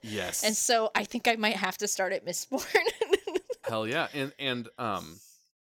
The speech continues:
Speaker 1: Mistborn is one of the ones that's been adapted to graphic audio.
Speaker 2: Hell yeah.
Speaker 1: And that's the one that has the guy in Fortnite,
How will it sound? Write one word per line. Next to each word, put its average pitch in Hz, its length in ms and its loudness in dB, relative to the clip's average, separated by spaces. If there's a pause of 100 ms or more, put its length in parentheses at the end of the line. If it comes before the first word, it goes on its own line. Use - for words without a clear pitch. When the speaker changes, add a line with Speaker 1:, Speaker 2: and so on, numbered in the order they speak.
(200)
Speaker 1:
Mistborn 131 360 -4
is 117 120 -8
one 127 100 -2
of 120 40 -2
the 117 60 -2
ones 113 180 -4
that's 107 160 -8
been 107 120 -6
adapted 98 440 -4
to 104 60 -12
graphic 92 320 -12
audio. 90 360 -12 (960)
Speaker 2:
Hell 170 320 -12
yeah. - 160 -20 (360)
Speaker 1:
And 110 200 -4
that's 117 180 0
the - 80 -10
one 117 100 -4
that 107 100 -6
has 110 320 -4
the 113 180 -4
guy 95 280 -4
in 101 120 -8
Fortnite, 98 380 -8